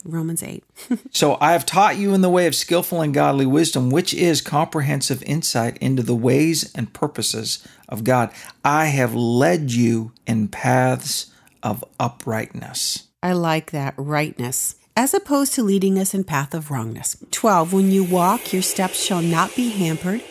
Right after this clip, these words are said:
Speaker 1: Your path will be clear and open. And when you run,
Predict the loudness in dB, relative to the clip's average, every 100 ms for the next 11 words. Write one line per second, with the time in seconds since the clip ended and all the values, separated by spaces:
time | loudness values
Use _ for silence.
0 | -14 0 2 2 2 2 2 0 0 2
1 | 0 -2 -6 0 4 4 4 2 -4 -10
2 | _ _ -2 0 2 2 2 0 -2 -2
3 | -6 _ 0 2 4 4 4 2 2 2
4 | 2 2 0